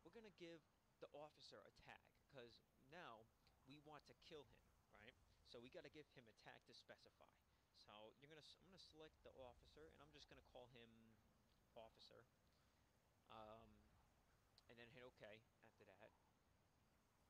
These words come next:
Now, also, what we're gonna do is we're gonna place a pointer on him as well. So in case if you don't know where the officer is, we can, we're just gonna give him, like, a general spot so the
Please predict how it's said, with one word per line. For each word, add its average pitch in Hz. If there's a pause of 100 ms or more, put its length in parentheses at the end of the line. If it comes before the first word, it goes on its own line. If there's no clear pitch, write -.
(280)
Now, 113
also, 143
what 123
we're 151
gonna 127
do 120
is 117
we're 190
gonna -
place 185
a 151 (160)
pointer 156
on 107
him 110
as 110
well. 165 (320)
So 208
in 202
case 262
if 233
you 208
don't 202
know 190
where 175
the 165
officer 139
is, 160 (420)
we 156
can, 175 (160)
we're 180
just -
gonna 156 (160)
give 160
him, 151
like, 139
a 123 (100)
general 135
spot -
so -
the 117